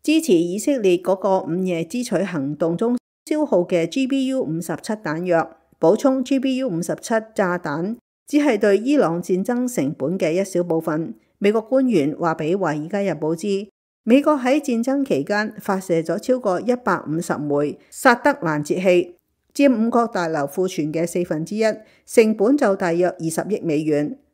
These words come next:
彭博社先前報道係，五角大樓計劃至少支出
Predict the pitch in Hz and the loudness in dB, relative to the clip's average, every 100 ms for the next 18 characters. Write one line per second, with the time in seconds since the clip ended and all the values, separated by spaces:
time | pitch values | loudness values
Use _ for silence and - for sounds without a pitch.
0 | - 226 233 262 262 214 233 240 320 240 | -4 0 4 2 4 2 2 2 0 2
1 | 147 175 175 175 156 170 160 160 - _ | -2 2 0 2 0 0 -2 -2 -6 _
2 | - 185 208 190 180 151 156 147 170 185 | -4 0 0 0 -4 -2 0 0 0 -2
3 | 196 180 165 165 185 185 151 160 190 247 | 0 2 0 0 -2 0 0 0 0 -2
4 | 247 | 0